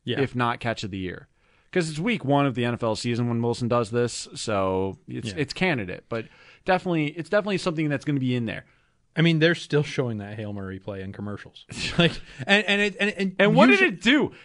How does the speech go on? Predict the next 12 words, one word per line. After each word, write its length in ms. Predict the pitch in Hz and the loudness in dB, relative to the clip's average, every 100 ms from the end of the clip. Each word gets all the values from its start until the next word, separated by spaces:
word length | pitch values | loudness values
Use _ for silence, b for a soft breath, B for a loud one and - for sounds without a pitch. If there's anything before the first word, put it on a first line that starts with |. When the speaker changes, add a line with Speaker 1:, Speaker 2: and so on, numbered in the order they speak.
| - | 2
Speaker 2:
Arizona 640 | 233 349 320 170 233 262 | 4 6 2 4 4 6
has 240 | 190 180 151 | 4 4 4
gone 240 | 190 233 | 2 4
ahead 180 | 240 226 | 4 2
and 140 | 165 139 | 2 0
ripped 200 | 190 196 | 0 0
apart 280 | 165 185 | 2 2
their 140 | 170 131 | 2 -2
franchise, 720 | - - 143 160 175 143 120 | -4 -2 2 2 4 2 2
whereas 160 | 147 135 | 0 0
the 80 | |
Bills, 400 | 117 156 180 147 | 0 4 6 4